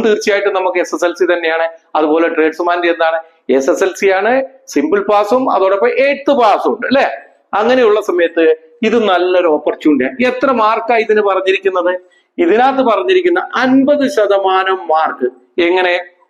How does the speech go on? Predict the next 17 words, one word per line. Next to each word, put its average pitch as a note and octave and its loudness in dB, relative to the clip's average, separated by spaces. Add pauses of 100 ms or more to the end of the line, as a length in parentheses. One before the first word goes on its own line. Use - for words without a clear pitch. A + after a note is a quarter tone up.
(180)
overall A3+ 2
മാർക്ക് B3 0
വേണമെന്നാ A#3 2
പറഞ്ഞിരിക്കുന്നേ. G3 -2 (460)
ഫിസിക്സിനോ F#3+ 0
കെമിസ്ട്രിക്കോ F3+ -2
ബയോളജിക്കോ F#3 0
സയൻസിനോ F#3 0
മാത്സിനോ G3+ -2 (200)
മലയാളത്തിനോ A3+ 2
ഒക്കെ - -2
കൂടെ G3 0
കൂടിയിട്ട് E3 0 (300)
അൻപത് F#3+ 0
ശതമാനം F3 0
മാർക്ക് D3+ -2
ഉണ്ടെങ്കിൽ D3+ -2